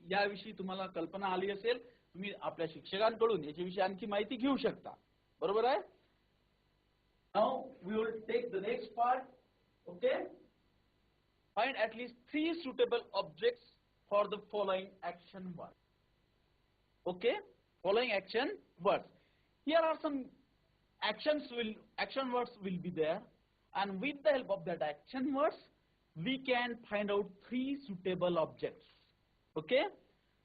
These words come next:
जसे आपण ॲक्शन वर्ड्सला आपण verb सुद्धा त्याचा म्हणून उपयोग करतो आपल्या सेंटेन्समध्ये. आणि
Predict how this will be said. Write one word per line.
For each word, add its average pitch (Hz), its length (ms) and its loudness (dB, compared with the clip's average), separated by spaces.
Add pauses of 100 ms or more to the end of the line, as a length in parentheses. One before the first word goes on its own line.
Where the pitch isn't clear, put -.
(100)
जसे 208 180 -4
आपण 233 200 -4 (260)
ॲक्शन 294 240 -4
वर्ड्सला 294 300 2
आपण 285 240 -2
verb 240 200 0 (1000)
सुद्धा 269 260 0
त्याचा 269 320 2 (160)
म्हणून 240 200 -6 (280)
उपयोग 226 360 4
करतो 180 320 -6 (640)
आपल्या 180 240 -2
सेंटेन्समध्ये. 190 680 0 (720)
आणि 285 200 -2